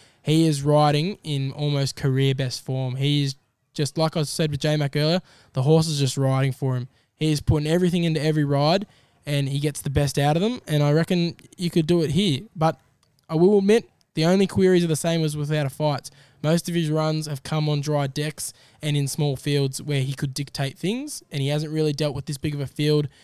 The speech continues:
on this soggy of a track. So as long as he can see out the thirty-two hundred, I think have him in your first four is definite contender.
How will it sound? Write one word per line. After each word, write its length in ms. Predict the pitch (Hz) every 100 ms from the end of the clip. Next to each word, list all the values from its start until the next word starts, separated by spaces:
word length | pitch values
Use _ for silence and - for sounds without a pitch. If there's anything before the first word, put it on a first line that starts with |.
| _ -
on 400 | 143 143 139 -
this 300 | 147 143 - - _
soggy 320 | - 151 139
of 100 | 139
a 60 | 131
track. 340 | - 147 131
So 220 | - 147 143
as 140 | 143
long 140 | 170
as 100 | 190
he 100 | 214
can 140 | 196 180
see 240 | - 185
out 140 | 175 143
the 60 |
thirty-two 480 | 160 170 160 147 151
hundred, 440 | 151 156 180 240 _ _ _ _ _ _ _
I 60 | -
think 220 | 143 139
have 160 | 135 147
him 100 | 139
in 60 |
your 80 | 135
first 300 | - 135 123
four 160 | 139 127
is 80 | 123
definite 320 | 139 135 131
contender. 440 | 127 135 127 123